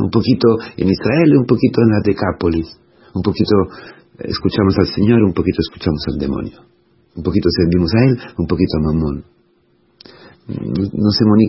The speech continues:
no, no somos ni, ni carne ni pescado, no sé cómo se dice, en italiano se dice, se diría así. Es decir,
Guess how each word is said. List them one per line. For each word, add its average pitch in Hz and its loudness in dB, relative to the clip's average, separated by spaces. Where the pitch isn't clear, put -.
no, - -4
no 101 2
somos 120 2
ni, 127 4
ni 98 -2
carne 104 2
ni 98 4
pescado, 95 0
no 87 0
sé 104 0
cómo 98 2
se - -2
dice, 90 0
en 92 4
italiano 95 4
se 95 0
dice, 90 2
se - -2
diría 92 4
así. 98 0
Es 98 -2
decir, 101 2